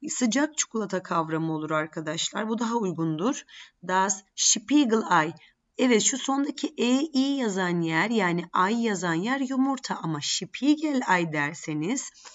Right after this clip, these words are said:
bu kırılmış tavada yumurta, sahanda yumurta olur. Yani bu şekliyle.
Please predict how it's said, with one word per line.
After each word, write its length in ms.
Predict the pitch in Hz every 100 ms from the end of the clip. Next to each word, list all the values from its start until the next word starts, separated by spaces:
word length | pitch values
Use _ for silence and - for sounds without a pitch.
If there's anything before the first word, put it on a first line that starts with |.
| - -
bu 280 | 202 311 - - - - -
kırılmış 520 | - 208 208 220 214
tavada 440 | - 180 165 165
yumurta, 460 | 220 214 180 160 175
sahanda 480 | - 180 180 190 208
yumurta 400 | 202 160 156 165
olur. 120 | 156
Yani 420 | 185 170 190 226
bu 100 | 202
şekliyle. 720 | 208 - 170 - 151 143 143